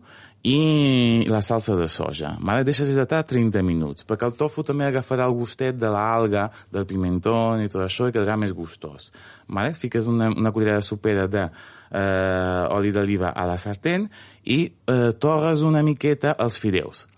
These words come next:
Els apartes, fas el sofregit de verdures, li fiques el tofu, l'alga i li fiques els fideus. Fiques la, el brou de verdures just per cobrir els fideus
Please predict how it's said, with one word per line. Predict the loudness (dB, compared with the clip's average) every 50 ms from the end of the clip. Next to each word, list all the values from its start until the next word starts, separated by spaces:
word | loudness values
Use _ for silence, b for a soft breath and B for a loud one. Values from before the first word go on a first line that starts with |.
| _ -4
Els | -2 -2 0 0
apartes, | 0 -2 -2 -4 -4 -4 -6 -8 -12 -14 -14 -8 -4
fas | -4 -2 0 0
el | -2 -2
sofregit | -4 -6 -6 -4 -4 -2 -2 -2 -4 -6 -6 -10 b b b b b b
de | -4 -2 0 0
verdures, | 0 0 0 0 0 2 2 2 0 0 -2 -8 b b b b b b b
li | -10 -8 -8
fiques | -8 -6 -4 -4 -2 -2
el | -4 -4 -2
tofu, | 0 0 2 2 0 0 -2 -4 -4 -2
l'alga | 0 0 0 0 0 0 -2 -2 -4 -4 -4
i | -6
li | -6 -6 -6
fiques | -8 -8 -8 -4 -4 -4 -2 -2
els | -2 -4 -4 -6
fideus. | -8 -6 -6 -8 -10 -12 -16 -18 -20 B B B B B B B B B
Fiques | _ -6 -6 -4 -2 0 0 0 0 -2
la, | -2 -2 0 0 0 0 0 0 0 0 0 0 0 0
el | 0 0 2
brou | 2 2 2 2
de | 2 0
verdures | 0 0 0 2 2 2 4 2 0 -2 -6 B B B B B B B B B B _ _ _ _ _ _
just | -2 0 0 0 0 0
per | -2 -4 -2 0
cobrir | 0 2 2 2 2
els | 2 0 -2
fideus | -2 -2 0 0 0 0 -2 -4 -8